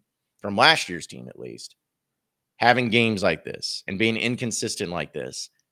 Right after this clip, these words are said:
and going missing like this. Cannot have it if you wanna be a good basketball team. And that's been the one guy with Devo Davis that I've been really disappointed in, and how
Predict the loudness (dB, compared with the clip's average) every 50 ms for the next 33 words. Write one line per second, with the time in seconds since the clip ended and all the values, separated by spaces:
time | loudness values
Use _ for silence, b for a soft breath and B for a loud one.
0 | _ _ _ _ _ _ -4 0 2 2 4 2 2 0 -2 0 2 2 4 4
1 | 2 2 2 2 2 2 -2 -6 -10 -16 -20 _ _ _ -4 -2 -2 -2 -4 -8
2 | -10 -8 -10 -12 -14 -14 -16 _ _ _ _ _ -2 2 4 6 8 8 8 8
3 | 8 8 8 8 8 4 0 -16 _ _ _ _ _ _ _ _ _ _ _ _
4 | _ _ _ _ -16 -12 -8 -4 -2 -2 -2 0 2 2 2 2 0 -2 0 -2
5 | -2 -2 -6 -12 -12 -12 -12 -12 -14 -16 -20 -20 -20 _ _ _ _ _ _ _
6 | _ _ _ _ _ _ _ -8 0 4 6 6 6 6 2 2 2 2 2 2
7 | 4 2 2 4 6 8 8 10 10 10 10 8 6 4 2 -2 -6 -8 -8 -6
8 | -4 -2 0 2 2 2 4 2 2 2 2 -2 -2 -2 0 0 0 0 -2 -4
9 | -6 -4 -2 0 0 0 0 0 -2 -4 -6 -6 -8 -6 -6 -4 -4 -4 -6 -8
10 | -10 -10 -10 -10 -8 -4 -2 -2 0 -2 -2